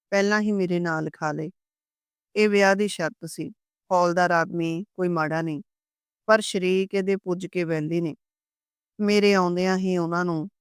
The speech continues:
ਇਹ ਦੁੱਖ ਵੜ ਗਿਆ ਕਿ ਪੰਜਾਬ ਅੱਗੇ ਤਾਂ ਵਿਰਸੇ ਵਿੱਚੋਂ ਉੱਡ ਹੀ ਗਏ। ਔਲਾਦ ਭਾਵੇਂ ਮੇਰੇ ਵਿੱਚੋਂ ਹੋਵੇ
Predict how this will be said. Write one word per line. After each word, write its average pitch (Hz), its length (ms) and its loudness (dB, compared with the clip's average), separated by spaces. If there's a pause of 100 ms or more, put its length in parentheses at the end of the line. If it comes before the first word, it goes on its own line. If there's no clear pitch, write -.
(120)
ਇਹ 196 120 0
ਦੁੱਖ 175 320 -4
ਵੜ 160 200 0
ਗਿਆ 160 320 -2 (600)
ਕਿ 226 100 4
ਪੰਜਾਬ 196 560 4
ਅੱਗੇ 190 260 -2
ਤਾਂ 185 360 0 (240)
ਵਿਰਸੇ 185 500 0
ਵਿੱਚੋਂ 180 360 -2
ਉੱਡ 160 140 -6
ਹੀ 180 220 -4
ਗਏ। 170 200 -4 (680)
ਔਲਾਦ 185 360 6
ਭਾਵੇਂ 175 520 0 (140)
ਮੇਰੇ 180 420 0
ਵਿੱਚੋਂ 180 340 -2
ਹੋਵੇ 160 420 -4